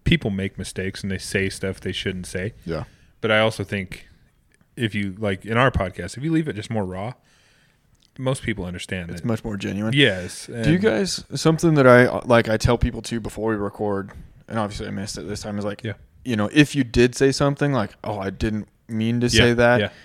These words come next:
Speaker 2: do you, uh, do you offer that to them
Speaker 1: I do.
Speaker 2: too?
Speaker 1: I
Speaker 2: Yeah.
Speaker 1: do. So I, I tell almost every guest, like, if you say something on here that you really don't want out there,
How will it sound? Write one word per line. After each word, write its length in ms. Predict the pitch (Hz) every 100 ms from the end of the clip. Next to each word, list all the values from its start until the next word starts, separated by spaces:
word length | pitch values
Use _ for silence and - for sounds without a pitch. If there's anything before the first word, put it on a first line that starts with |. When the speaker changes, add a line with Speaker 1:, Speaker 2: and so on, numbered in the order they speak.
| _ -
Speaker 2:
do 120 | 117
you, 260 | 117 117 110
uh, 180 | 107 104
do 100 | 107
you 100 | 101
offer 240 | 107 110
that 160 | 110 92
to 60 |
them 80 | 107
Speaker 1:
I 40 | 113
do. 240 | 113 101 -
Speaker 2:
too? 80 | -
Speaker 1:
I 40 |
Speaker 2:
Yeah. 40 | 110
Speaker 1:
do. 240 | 110 98
So 220 | 95 117 110
I, 320 | 107 110 113
I 40 |
tell 180 | 110 117
almost 240 | 104 98 107
every 220 | 101 98
guest, 360 | 95 90 - 104
like, 240 | 95 - _ _ _ _
if 160 | 107 -
you 80 | 127
say 220 | - 107
something 380 | 107 110 110 110
on 120 | 107
here 200 | 110 110
that 100 | 101
you 180 | 90 101
really 200 | 104 101
don't 140 | 98 95
want 140 | 92
out 180 | 90 92
there, 240 | 98 98